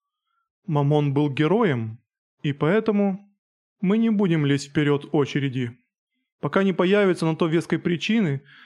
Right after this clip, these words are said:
или не надо будет сделать что-то срочное. Наберал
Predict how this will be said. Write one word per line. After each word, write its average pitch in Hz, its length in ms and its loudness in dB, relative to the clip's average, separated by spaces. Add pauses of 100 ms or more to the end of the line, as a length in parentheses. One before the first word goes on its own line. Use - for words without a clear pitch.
(180)
или 226 180 0
не 208 100 4
надо 190 220 4
будет 185 300 0
сделать 156 360 0
что-то - 280 -4
срочное. 139 720 -2 (1160)
Наберал 156 640 0